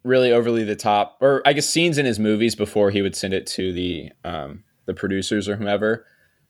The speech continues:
And he's like, "Spike, Spike, you gotta come over for this." And showed Spike Lee this clip in the movie where this is gruesome, but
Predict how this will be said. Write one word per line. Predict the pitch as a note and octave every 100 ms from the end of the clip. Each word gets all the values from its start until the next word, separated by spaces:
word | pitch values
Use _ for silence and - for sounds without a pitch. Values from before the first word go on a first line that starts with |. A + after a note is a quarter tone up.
| -
And | A2+ A#2+
he's | A2+
like, | A2
"Spike, | - C3+ A2+
Spike, | - A2
you | G#2+
gotta | A2 A2
come | A2
over | G2+ G2+
for | F#2 F#2+
this." | F#2 F2 - - _ _ _ _
And | A2+ A2
showed | - B2+ C3 - _ _ -
Spike | - - B2 A#2+
Lee | A#2+
this | A2+ -
clip | - A2+ C3
in |
the | A#2+
movie | G2+ G2+ G#2+ A#2+ A2+ - -
where | A2 G#2 G2+ -
this | A2 -
is | G2+
gruesome, | B2+ C#3+ C#3+ G2+ F#2+ F#2+
but | - F#2+ F2